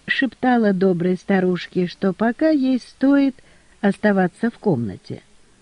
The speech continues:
Внучка нуждалась в невидимой поддержке своей бабушки. Но жизненный опыт твердил, что её присутствие может оказаться лишним.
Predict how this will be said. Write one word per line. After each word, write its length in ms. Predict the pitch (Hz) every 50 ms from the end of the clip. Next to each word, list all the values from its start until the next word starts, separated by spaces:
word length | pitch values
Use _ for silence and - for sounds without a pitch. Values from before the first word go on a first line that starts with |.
| _ _ _ _ - - - - - -
Внучка 560 | 156 151 160 202 240 330 339 - - 311 311
нуждалась 640 | 294 285 254 214 202 202 247 285 294 294 285 277 - - _
в 180 | 254 220 208 214
невидимой 800 | 220 214 214 214 208 233 294 302 269 269 262 254 254 254 233 - _ -
поддержке 880 | 240 226 208 170 165 170 190 208 220 240 240 - - - - 254 254 - _ _ _ _ -
своей 380 | - 180 170 156 160 190 214 220
бабушки. 680 | 202 214 214 170 113 107 113 - - - - - 127 - - _ _ _ _ _ _ _ _ _ _ _ _ _ - - - - - - - _
Но 240 | - 147 180 202 208
жизненный 560 | 202 240 294 302 254 269 285 285 277 285 294
опыт 340 | 320 349 339 - 202 180 165 - -
твердил, 600 | 254 254 311 320 277 226 220 240 240 220 208 196
что 340 | - - - - - 208
её 540 | 202 196 165 180 196 202 185 165 202 269 285
присутствие 840 | 254 - 196 196 170 - - - 190 170 - - - - 285 320 320
может 460 | 277 196 180 185 202 220 277 - 311
оказаться 880 | 302 - 262 226 190 170 185 185 175 170 - - - - 254 262 269 - _ -
лишним. 720 | 285 302 294 262 180 147 - - - 180 180 180 175 170